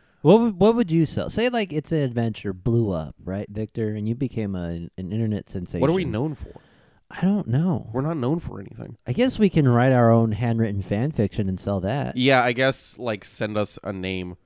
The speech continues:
Speaker 1: Yeah.
Speaker 2: Send us your name.
Speaker 1: Send us your
Speaker 2: And you
Speaker 1: name.
Speaker 2: can be part of a, a, an Adventure Time fan fiction.
Speaker 1: Yeah.
Speaker 2: Yeah.
Speaker 1: I, I'll, you know what? I'll chop off one of my curls and I'll sell that.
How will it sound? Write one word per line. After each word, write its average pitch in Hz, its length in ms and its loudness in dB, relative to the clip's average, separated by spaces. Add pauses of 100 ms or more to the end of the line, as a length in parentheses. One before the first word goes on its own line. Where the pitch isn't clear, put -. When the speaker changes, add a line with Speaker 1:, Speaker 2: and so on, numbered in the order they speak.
(120)
Speaker 1:
Yeah. 90 300 -4
Speaker 2:
Send 147 280 0
us 156 180 0
your 120 280 4
name. 107 320 0
Speaker 1:
Send 151 200 4
us 151 220 4
your 147 140 12
Speaker 2:
And 135 80 4 (120)
you 120 100 6
Speaker 1:
name. 98 60 2
Speaker 2:
can 131 120 0
be 120 120 0
part 135 300 8
of - 100 2
a, 123 240 2
a, 120 260 2
an 120 80 0
Adventure 117 500 -2
Time 107 320 -4
fan 110 320 -2
fiction. 123 220 2
Speaker 1:
Yeah. 101 320 2 (280)
Speaker 2:
Yeah. 107 320 2 (260)
Speaker 1:
I, 151 280 8
I'll, 160 160 4
you 165 120 10
know 185 140 12
what? 190 180 12
I'll 147 140 4
chop 160 300 2
off 151 180 8
one 147 120 4
of 139 60 0
my 123 120 2
curls 131 400 6
and 104 80 0
I'll 104 100 0
sell 107 240 -2
that. 87 280 -2